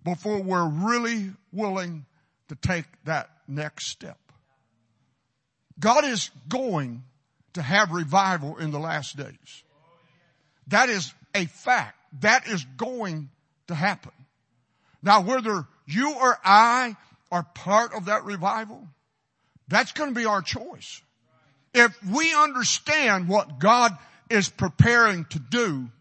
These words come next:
then you will start seeing the revival that you're wanting to see.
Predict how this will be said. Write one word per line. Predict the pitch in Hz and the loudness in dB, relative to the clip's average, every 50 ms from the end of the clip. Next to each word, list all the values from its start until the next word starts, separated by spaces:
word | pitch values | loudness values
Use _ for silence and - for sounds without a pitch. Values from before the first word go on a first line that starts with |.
| _ _ _ _ _ _ _ _ _ _ _ _ _ _ _ _ | _ _ _ _ _ _ _ _ _ _ _ _ _ _ _ _
then | 143 143 208 220 226 214 208 202 190 175 - _ _ _ _ _ _ _ _ _ _ _ _ _ _ _ _ _ - | -4 -2 0 2 2 2 2 0 -2 -8 -14 _ _ _ _ _ _ _ _ _ _ _ _ _ _ _ _ _ -4
you | 156 233 262 269 | -2 -2 -2 0
will | 254 226 | -2 -4
start | 196 - - - 226 214 196 - - | -4 -4 -2 2 2 2 2 0 -2
seeing | - - - - - 320 330 302 254 202 180 175 180 170 | -2 0 0 2 2 2 2 0 -2 -4 -6 -6 -6 -6
the | 175 196 | -6 -4
revival | 185 180 175 156 165 208 226 220 202 196 156 151 165 160 | -4 -6 -6 0 2 4 4 6 4 2 0 -4 -8 -6
that | 147 175 165 - - | -6 -6 -6 -6 -6
you're | 202 180 | -6 -6
wanting | 170 175 175 165 165 156 135 | -8 -8 -8 -8 -10 -10 -8
to | 127 | -8
see. | - - - - - | -8 -8 -8 -10 -12